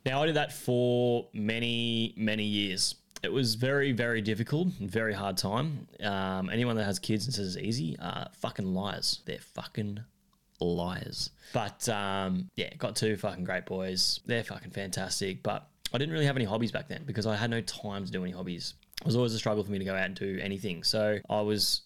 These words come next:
definitely out of shape. I was a skinny little runt, fucking didn't eat. Just, I was just surviving.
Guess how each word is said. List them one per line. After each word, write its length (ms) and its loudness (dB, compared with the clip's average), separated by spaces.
definitely 320 2
out 100 2
of 60 -2
shape. 420 0
I 60 2
was 140 0
a 60 0
skinny 400 2
little 180 4
runt, 360 2
fucking 400 -4
didn't 180 2
eat. 460 -2
Just, 360 -2
I 60 0
was 140 0
just 320 0
surviving. 400 -2